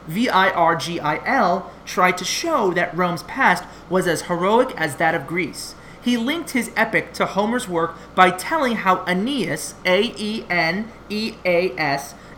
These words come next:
escaped from Troy to found Rome. Virgil wrote the Aeneid soon after Augustus came to power.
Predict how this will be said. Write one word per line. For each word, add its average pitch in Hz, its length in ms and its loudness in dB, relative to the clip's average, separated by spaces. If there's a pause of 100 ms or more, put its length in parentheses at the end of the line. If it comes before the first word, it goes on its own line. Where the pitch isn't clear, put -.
escaped - 520 -2
from 185 200 -6
Troy 180 600 -2
to 208 120 -6
found 151 400 0
Rome. 220 320 -2 (500)
Virgil 226 440 2
wrote 180 340 0
the 170 100 -2
Aeneid 165 440 -2
soon 269 320 -2
after 190 320 2
Augustus 160 500 -2
came 151 240 -10
to 143 100 -14
power. - 460 -4